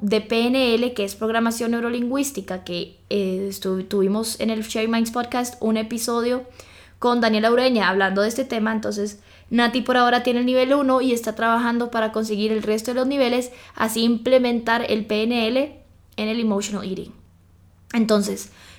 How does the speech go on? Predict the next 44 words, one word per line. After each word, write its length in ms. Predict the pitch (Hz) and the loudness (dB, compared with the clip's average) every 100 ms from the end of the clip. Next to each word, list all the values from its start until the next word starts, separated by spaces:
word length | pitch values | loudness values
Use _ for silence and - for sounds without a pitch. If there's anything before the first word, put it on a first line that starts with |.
| - | 0
nos 140 | 247 | 0
explica 680 | 233 226 247 247 269 277 - _ - - - - | 0 -2 -2 0 0 -2 -12 _ -20 -20 -14 0
qué 120 | 233 | 2
es 80 | 240 | 4
el 80 | |
emotional 380 | 285 285 285 294 | 4 2 2 -2
eating, 400 | - 220 220 226 226 | -2 0 0 -2 -10
que 160 | - 196 | -8 -2
ya 160 | 196 | 0
más 240 | 208 220 233 | 2 2 2
o 20 | |
menos 360 | 220 226 226 | 0 0 -2
pueden 220 | - 220 226 | -2 0 0
irse 260 | 220 247 | -2 0
dando 260 | 226 220 233 | 2 2 2
una 80 | 226 | 0
idea 320 | 214 220 220 | 2 2 2
de 160 | 214 | 0
qué 260 | 208 208 202 | 0 0 2
es, 220 | 214 220 - - - - | 0 -4 -16 -20 -20 -8
por 240 | - 233 226 | 2 2 6
qué 180 | 240 | 4
comemos 380 | 240 269 277 277 | 6 6 6 2
ciertas 380 | 277 262 277 269 | 2 2 0 0
cosas 500 | 262 269 285 277 - - | 0 2 2 0 -6 -2
y 320 | 247 220 - - | 0 0 -4 -14
cua-, 380 | - 247 240 233 | 2 6 6 4
y 200 | 247 226 | -2 -2
cuando 280 | 240 240 226 | 2 4 4
nos 140 | 226 | 2
sentimos 400 | 226 196 226 269 | 0 0 2 4
de 120 | 254 | 4
una 440 | 233 254 262 285 - | 4 2 2 2 0
u 160 | 226 220 | 2 2
otra 260 | 220 247 | 2 -2
forma, 460 | 247 269 277 285 285 | 0 0 2 0 4
por 220 | 226 220 | 2 4
qué 160 | 208 208 | 0 0
comemos 440 | 220 220 226 226 | 0 2 0 0
de 120 | 196 | 0
una 180 | 190 190 | 0 -2
u 60 | 196 | -2
otra 180 | 196 | 0
forma. 460 | 220 311 269 180 - | 4 6 4 -2 -12